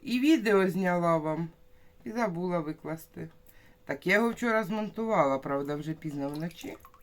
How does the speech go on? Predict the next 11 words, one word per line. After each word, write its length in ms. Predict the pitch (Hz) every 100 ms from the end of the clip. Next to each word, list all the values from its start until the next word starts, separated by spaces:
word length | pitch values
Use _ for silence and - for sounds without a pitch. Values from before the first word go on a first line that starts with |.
| - _ - - - -
Думала, 420 | 170 226 214 196
вранці 480 | 190 208 208 - 208
викладу. 460 | 170 160 151 143
Я 120 | 165 170
це 180 | 202
зараз 380 | 190 202 180 170
з 40 | 165
вами 360 | 180 160 156
розмовляю 800 | 156 165 180 202 240 277 240 165 165 - - - -
і 100 | 214
згадала. 640 | 196 185 190 147 139 139